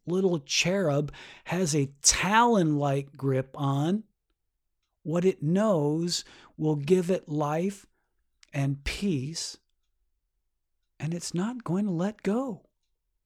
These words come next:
That is precisely what faith is. Aman faith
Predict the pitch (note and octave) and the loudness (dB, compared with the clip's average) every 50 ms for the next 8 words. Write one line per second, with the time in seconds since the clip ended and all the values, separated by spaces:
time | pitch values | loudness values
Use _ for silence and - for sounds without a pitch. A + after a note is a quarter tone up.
0 | _ _ _ _ _ _ _ _ _ _ _ _ _ _ _ _ _ _ _ _ | _ _ _ _ _ _ _ _ _ _ _ _ _ _ _ _ _ _ _ _
1 | _ _ _ _ _ _ _ _ _ _ _ _ _ _ _ _ _ _ _ _ | _ _ _ _ _ _ _ _ _ _ _ _ _ _ _ _ _ _ _ _
2 | _ _ _ _ _ _ _ _ _ _ _ _ _ _ _ _ _ _ _ _ | _ _ _ _ _ _ _ _ _ _ _ _ _ _ _ _ _ _ _ _
3 | _ _ _ _ _ _ _ _ _ - C#3 D#3 D3+ D#3+ - _ - E3 D3+ C#3 | _ _ _ _ _ _ _ _ _ -8 -4 -4 -4 -4 -6 _ -6 -4 -4 -4
4 | - - - - - D3 C#3 - - - F3 E3 E3 F3 F3+ D#3+ - - - - | -6 -10 -10 -8 -6 -6 -2 -2 -2 -2 -2 -2 -4 -4 -4 -6 -8 -10 -12 -12
5 | - A2+ A2 A2+ B2+ - _ _ _ _ _ _ _ _ - C3 D#3+ E3+ - - | -12 -10 -10 -10 -12 -14 _ _ _ _ _ _ _ _ -4 -2 -2 -2 -4 -6
6 | - - G3 G#3 A3 G3+ F3 - - B2+ G#2+ F2 - - - - - - _ _ | -8 -6 -4 -4 -4 -6 -6 -6 -6 -6 -6 -8 -10 -16 -20 -20 -20 -20 _ _
7 | _ _ _ _ _ _ _ _ _ _ _ _ _ _ _ _ _ _ _ _ | _ _ _ _ _ _ _ _ _ _ _ _ _ _ _ _ _ _ _ _
8 | _ _ _ _ _ _ _ _ _ - D3+ D#3+ E3 F3 G3 G#3+ A#3 A3+ G#3 F#3 | _ _ _ _ _ _ _ _ _ -6 -4 -4 -2 -2 -2 0 2 2 4 4
9 | F3 F3 F3 F3 F3+ F3+ F3+ F3 - - - - - F3+ E3+ E3 E3 D#3+ D3+ - | 2 2 0 0 0 0 -2 -4 -6 -10 -10 -6 -2 0 0 0 0 0 -2 -4
10 | - | -8